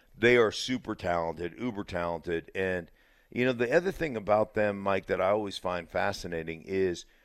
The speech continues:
you can be up by,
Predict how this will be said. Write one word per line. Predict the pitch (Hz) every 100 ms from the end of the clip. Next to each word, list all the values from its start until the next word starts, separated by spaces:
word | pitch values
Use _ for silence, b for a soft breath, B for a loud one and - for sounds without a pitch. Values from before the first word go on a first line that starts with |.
| _ -
you | 143
can | 175 208 185
be | 135 131 113
up | 98 85 - - _ -
by, | 80 92 90 85 82 78